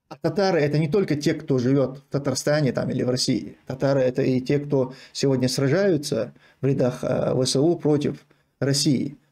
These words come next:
Татары — это те, кто, а, живут или жили, вынуждены были там уехать из Крыма. Это ведь тоже татары.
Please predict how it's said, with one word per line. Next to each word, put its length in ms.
Татары — 380
это 300
те, 200
кто, 420
а, 600
живут 440
или 180
жили, 800
вынуждены 800
были 220
там 180
уехать 340
из 180
Крыма. 440
Это 180
ведь 100
тоже 240
татары. 480